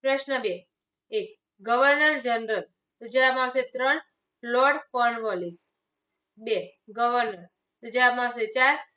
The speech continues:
થોમસ મુનરો. ત્રણ, અંગ્રેજ અધિકારી. તો જવાબ આવશે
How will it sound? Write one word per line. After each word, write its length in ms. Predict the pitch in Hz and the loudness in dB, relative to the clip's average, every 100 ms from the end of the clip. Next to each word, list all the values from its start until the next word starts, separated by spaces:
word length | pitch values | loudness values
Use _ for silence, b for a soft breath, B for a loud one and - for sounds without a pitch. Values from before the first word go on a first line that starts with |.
| _ _ | _ _
થોમસ 360 | 247 247 269 277 | -2 0 0 -4
મુનરો. 360 | 247 220 208 185 170 _ _ _ _ _ - | -8 -10 -8 -10 -10 _ _ _ _ _ -8
ત્રણ, 220 | 233 180 175 _ _ - | -6 -6 -10 _ _ -4
અંગ્રેજ 420 | 240 254 285 277 | -2 2 2 2
અધિકારી. 680 | 240 214 226 220 190 180 170 | -2 -4 -8 -4 -4 -6 -10
તો 80 | |
જવાબ 360 | 208 240 247 247 | -4 4 4 4
આવશે 260 | 247 240 | -4 -4